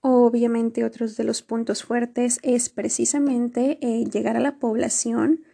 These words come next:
por medios de comunicación masiva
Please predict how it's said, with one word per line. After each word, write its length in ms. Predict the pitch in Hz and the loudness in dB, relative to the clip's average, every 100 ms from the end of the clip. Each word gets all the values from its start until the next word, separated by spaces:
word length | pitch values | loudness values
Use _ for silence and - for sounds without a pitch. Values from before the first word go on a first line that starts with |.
| _ _ _ _ | _ _ _ _
por 340 | 233 220 220 214 | 0 2 4 2
medios 480 | 208 220 220 226 233 | 0 0 2 2 2
de 100 | 240 | 0
comunicación 720 | 233 226 220 214 - 220 226 | 0 0 -2 -2 -4 -4 -6
masiva 640 | 226 - 220 220 226 | -4 -4 -2 0 -2